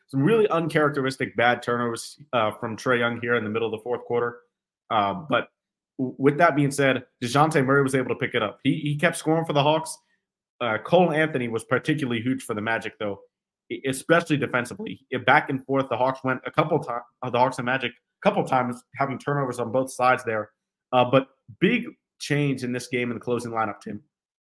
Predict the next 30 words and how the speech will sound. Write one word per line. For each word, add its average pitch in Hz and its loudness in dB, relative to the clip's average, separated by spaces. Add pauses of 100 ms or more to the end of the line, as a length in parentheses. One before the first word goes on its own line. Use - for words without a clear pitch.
(160)
Quinn 180 2
Snyder 156 2
closed 143 0
with 135 -4
Onyeka 123 -2
Okongwu. 110 -4
I 104 -8
thought 151 4
it - 2
was 127 -2
a 127 -6
better 135 2
decision 143 -4
tonight 127 -2
for 123 -8
sure, 131 -2 (420)
uh, 107 0
with 113 -2
Onyeka 123 0
outplaying 123 -2
Clint. 117 -6
But 117 0 (240)
what 151 4
was 175 2
your 160 4
overall 135 2
thoughts 123 -2
on 120 -6
that 113 -4
decision? 104 -12